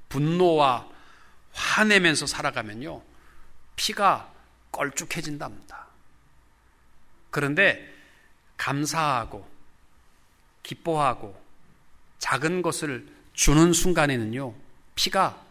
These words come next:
맑아진답니다. 여러분, 선택하십시오. 걸쭉한 피로 몸무게 많이 나가기 원하시면 그냥 사십시오. 그러나 하나님이 주시는 그날까지 건강하게 사시기 원하시면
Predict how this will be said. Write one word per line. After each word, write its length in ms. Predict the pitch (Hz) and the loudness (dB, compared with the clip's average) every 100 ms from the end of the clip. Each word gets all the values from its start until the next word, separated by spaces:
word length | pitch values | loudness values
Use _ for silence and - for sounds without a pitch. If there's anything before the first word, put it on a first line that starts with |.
| _ _ - | _ _ -8
맑아진답니다. 920 | 101 101 101 107 127 143 - - - - - - - _ _ - - - - | -6 -6 -10 -10 -12 -16 -16 -18 -18 -20 -20 -20 -20 _ _ -20 -20 -14 -6
여러분, 200 | 143 208 | -4 -2
선택하십시오. 720 | 202 240 240 233 226 - - - - - | -4 -4 -4 -4 -4 -4 -10 -12 -20 -6
걸쭉한 680 | 165 143 - - - 143 - | -4 -4 -6 -6 -4 -4 -2
피로 340 | 190 165 123 - - - | -2 -2 -6 -12 -18 -8
몸무게 460 | 135 147 147 147 147 | 0 2 2 2 2
많이 280 | 131 131 | 4 4
나가기 360 | 147 127 135 139 | 4 4 4 4
원하시면 680 | 127 135 139 - 180 185 - - - | 2 4 4 4 2 -2 -6 -20 -14
그냥 240 | 117 123 127 | -6 -4 -4
사십시오. 560 | - 180 - - - - - - - - - - - - - | -2 -2 -2 -4 -6 -12 -20 -20 -20 -20 -20 -20 -20 -20 -18
그러나 260 | - 107 117 | -14 -8 -6
하나님이 420 | 120 180 175 180 | -2 2 2 2
주시는 400 | 170 151 147 147 | 0 -2 -2 -2
그날까지 680 | - 143 135 135 117 120 110 - - - - | -2 0 0 0 -4 -6 -12 -18 -20 -20 -10
건강하게 600 | 127 113 110 110 104 107 | -6 -6 -6 -8 -8 -8
사시기 420 | - 120 - 147 | -8 -6 -8 -8
원하시면 580 | 139 117 107 - 107 | -10 -10 -6 -8 -8